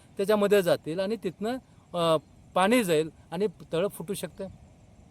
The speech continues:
ही जबाबदारी कोणाची? या, या तालुक्याचे तहसीलदार काय करतात मग? हाही प्रश्न होऊ शकतो. तर ह्या ठिकाणी हे जे बघायचं आहे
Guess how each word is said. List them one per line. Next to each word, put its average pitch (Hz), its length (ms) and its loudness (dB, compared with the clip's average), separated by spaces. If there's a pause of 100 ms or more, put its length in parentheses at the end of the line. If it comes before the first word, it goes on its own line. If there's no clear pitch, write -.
(360)
ही 240 60 2
जबाबदारी 202 400 8
कोणाची? 101 380 -12 (1500)
या, 233 200 4
या 240 360 6 (380)
तालुक्याचे 247 600 4 (640)
तहसीलदार 262 360 6
काय 277 180 8
करतात 165 360 0
मग? 113 160 -12 (1000)
हाही 165 220 -2
प्रश्न 185 300 -6
होऊ 185 160 -4
शकतो. 196 360 -14 (1300)
तर 262 120 10
ह्या 214 180 10
ठिकाणी 247 360 2
हे 262 80 4
जे 269 100 6
बघायचं 226 400 6
आहे 131 120 2